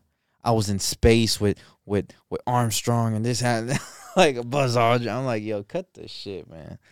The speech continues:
Speaking of that, I got my first leather jacket.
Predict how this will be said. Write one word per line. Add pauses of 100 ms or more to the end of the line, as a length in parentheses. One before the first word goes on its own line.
(260)
Speaking
of
that, (1300)
I
got
my
first
leather
jacket.